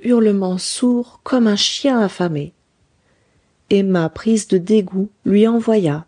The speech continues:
par-dessus l'épaule, une pièce de cinq francs. C'était toute sa fortune.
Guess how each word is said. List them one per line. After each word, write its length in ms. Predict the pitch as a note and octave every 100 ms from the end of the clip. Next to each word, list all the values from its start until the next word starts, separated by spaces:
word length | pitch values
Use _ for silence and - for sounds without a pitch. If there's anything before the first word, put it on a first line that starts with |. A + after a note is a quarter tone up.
| -
par-dessus 420 | E3+ F3+ F#3+ -
l'épaule, 560 | E3+ E3+ E3+ F3+ F#3 G3+ _ _
une 220 | F3 E3
pièce 380 | D#3 - G3+ -
de 100 | E3+
cinq 320 | E3+ D3+ D#3
francs. 300 | - - C3 - _ _ _ _ _ _ _ _ _
C'était 520 | - A#3 A3 - G#3+ _ -
toute 240 | B3 A#3
sa 220 | - G3+
fortune. 640 | F#3 F3 - - C3+ C3+